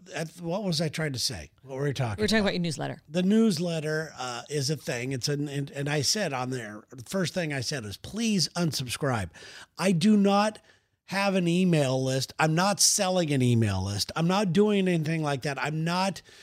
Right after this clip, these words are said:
Speaker 1: trying to have as many people on an email
Speaker 2: Right.
Speaker 1: list as possible.
Speaker 2: Yeah.
Speaker 1: I only want people that want the frickin' email.
Speaker 2: Right.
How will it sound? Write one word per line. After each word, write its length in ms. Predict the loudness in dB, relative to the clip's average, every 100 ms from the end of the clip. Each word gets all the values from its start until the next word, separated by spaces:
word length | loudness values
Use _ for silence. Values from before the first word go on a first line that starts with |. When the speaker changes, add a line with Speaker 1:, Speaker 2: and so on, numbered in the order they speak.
| -18 -8
Speaker 1:
trying 320 | -4 -2 0
to 80 | -2
have 300 | -2 -4 -2
as 160 | -2
many 460 | 0 2 2 2 0
people 440 | 0 0 2 2
on 160 | 2 2
an 140 | 0
email 360 | 2 4 4 4
Speaker 2:
Right. 60 | 2
Speaker 1:
list 260 | -2 -4
as 100 | -8
possible. 640 | -6 0 0 0 0 -2 -2 -6
Speaker 2:
Yeah. 140 | -4
Speaker 1:
I 160 | -2 0
only 160 | 2
want 220 | 2 0 0
people 180 | 0
that 80 | 2
want 220 | 2 0
the 60 | -4
frickin' 460 | -10 -6 -4 -2 0
email. 360 | 2 0 -4
Speaker 2:
Right. 340 | -2 0 0